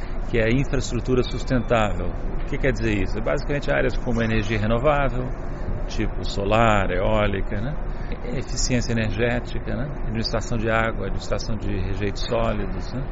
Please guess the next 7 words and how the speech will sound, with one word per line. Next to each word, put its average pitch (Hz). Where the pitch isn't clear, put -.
A 113
urbanização 113
limpa, 117
transporte 120
limpo. 113
Nós 123
vamos 139